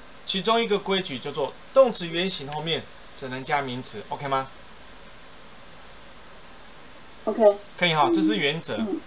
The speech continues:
Speaker 1: 所以我就可以反，我就是因为这个，我发现这个原则是最关键的，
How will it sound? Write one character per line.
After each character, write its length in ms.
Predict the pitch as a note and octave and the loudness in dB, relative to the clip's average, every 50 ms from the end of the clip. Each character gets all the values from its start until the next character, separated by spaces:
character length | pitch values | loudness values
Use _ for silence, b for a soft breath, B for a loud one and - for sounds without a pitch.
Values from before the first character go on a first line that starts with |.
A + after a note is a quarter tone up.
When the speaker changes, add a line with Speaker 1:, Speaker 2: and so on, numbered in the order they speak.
| - - - - | -8 -12 -10 -6
Speaker 1:
所 160 | - - C#4 | -4 0 2
以 40 | D4 | 6
我 160 | C4+ A#3+ G3 | 8 8 8
就 120 | F#3+ A#3+ | 8 6
可 140 | A#3+ A3+ A3+ | 4 6 4
以 60 | A3 | 4
反， 260 | - - E3+ C#3 - C3+ - | 4 4 4 4 2 2 0
我 100 | D#3 D#3 | 0 2
就 140 | - A#3 A#3 | 4 4 4
是 120 | - A#3+ | 4 4
因 60 | A#3+ | 4
为 80 | A#3+ A3+ | 4 4
这 100 | A#3+ A#3+ | 4 4
个， 120 | A3 G3+ | 2 2
我 100 | F3+ E3+ | 0 2
发 140 | F3 G#3 A3 | 2 2 4
现 100 | A3+ G#3 | 4 4
这 80 | A3+ A#3 | 4 4
个 80 | A3 | 4
原 160 | F#3+ G3 G3+ | 4 4 2
则 80 | D#3 D#3 | 2 0
是 80 | D3+ E3+ | -4 0
最 160 | - G3+ F3 | 2 2 2
关 260 | - E3 C#3+ C#3+ C#3+ | 4 2 0 0 0
键 280 | - E3+ D3 A#2+ A2+ A2 | 0 -2 -2 -2 -2 -6
的， 120 | - - | -10 -12